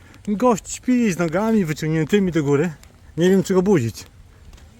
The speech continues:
O, obudziłaś pana. Pan tutaj spał, obudziliśmy go. Zobaczcie, jaką ma mapę. Rosja.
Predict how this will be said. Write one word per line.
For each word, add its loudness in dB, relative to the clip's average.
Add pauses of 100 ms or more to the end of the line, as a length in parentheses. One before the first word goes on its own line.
(2500)
O, 4 (140)
obudziłaś 2
pana. 0 (1500)
Pan -6
tutaj -10
spał, -8
obudziliśmy -8
go. -6 (760)
Zobaczcie, -8
jaką -10
ma -4
mapę. -6 (1000)
Rosja. -8